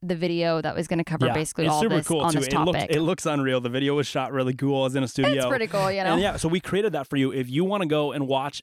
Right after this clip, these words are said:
Speaker 2: everything we just talked about, audibly <laughs> and visually, which is probably what both of us would need to do 'cause that's how we learn.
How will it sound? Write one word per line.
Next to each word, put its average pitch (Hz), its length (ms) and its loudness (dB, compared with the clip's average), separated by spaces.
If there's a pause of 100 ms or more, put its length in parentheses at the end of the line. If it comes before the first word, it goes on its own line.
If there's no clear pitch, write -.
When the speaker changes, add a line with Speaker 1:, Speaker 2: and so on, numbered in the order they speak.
Speaker 2:
everything 165 300 0
we 151 80 2
just 131 120 -6
talked 127 220 -2
about, 127 220 0 (880)
audibly 160 460 0
<laughs> - 20 -2
and 139 200 2
visually, 135 540 0
which 131 220 0
is 131 100 -2
probably 165 400 0
what 143 220 -2
both 123 220 -2
of 120 100 -2
us 117 160 -2
would 123 120 0
need 117 160 2
to 120 60 0
do 117 240 0
'cause 117 120 -4
that's 123 200 0
how 117 140 -2
we 123 100 2
learn. 123 360 0